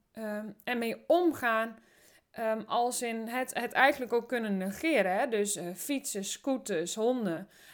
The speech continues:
aan de lijn. Het zijn allemaal, ehm, prikkels die er zijn, je, hè, maar je hoeft daar niks mee te doen. Ja, bij mij blijven, bij mij als baasje blijven. Dus eigenlijk is het veel mooier als we allemaal met onze pups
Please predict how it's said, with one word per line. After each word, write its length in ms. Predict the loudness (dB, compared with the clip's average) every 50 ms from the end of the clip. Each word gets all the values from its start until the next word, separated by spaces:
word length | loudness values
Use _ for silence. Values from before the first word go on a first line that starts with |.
| -10 -4
aan 160 | -2 2 2
de 60 | 4
lijn. 420 | 4 4 4 2 2 -2 -6 -8 -12 _ _ _
Het 100 | _ -10
zijn 120 | -4 -2
allemaal, 640 | 0 2 2 2 2 2 2 2 2 2 2 0 -2 -4
ehm, 460 | -4 -2 0 2 2 0 0 -2 -6 -12 -16 _ _ _ _ _
prikkels 600 | -4 -2 0 0 2 2 0 0 -2 -4 -8 _ _
die 240 | -4 0 2 2 4
er 100 | 4 2
zijn, 380 | 2 4 4 4 4 4 2 -4 -8 -16 _ _ _ _
je, 220 | -10 -8 -6 -6 -6
hè, 260 | -2 0 2 2 2 2
maar 120 | 0 2
je 100 | 4 4
hoeft 340 | 6 6 6 6 6 4 2
daar 140 | 0 2 2
niks 420 | 2 2 2 2 0 0 -2 -2
mee 220 | 0 0 0 0 0
te 120 | -2 -2
doen. 340 | -2 -2 -2 -4 -6 -10 -16 _ _ _ -16 -4
Ja, 220 | 2 4 4 6
bij 120 | 6 4 4
mij 360 | 6 4 4 4 2 2 0
blijven, 420 | 0 0 0 0 0 -2 -6 -6 -4
bij 100 | -4 -2
mij 140 | -2 0 -2
als 120 | -2 -2
baasje 400 | -2 -2 -2 -2 -2 -6 -8 -8
blijven. 460 | -8 -6 -6 -6 -8 -10 -14 -18 -18 _ _ _ _ _ _ -20 _ _ _ -18 -6
Dus 380 | 0 2 2 2 0 -2 -6 -12 _ _ _ _ _
eigenlijk 380 | 4 4 6 6 4 2 2 2
is 100 | 0 0
het 140 | 0 -2 -4
veel 260 | 0 4 4 6 6
mooier 300 | 6 6 6 4 4 4
als 160 | 4 2 2
we 80 | 2 2
allemaal 500 | 4 4 2 2 2 2 2 2 2 2
met 200 | 2 0 0 0
onze 320 | -2 -2 -4 -6 -10 -6
pups 440 | -2 -2 -2 0 0 -2 -4 -4 -6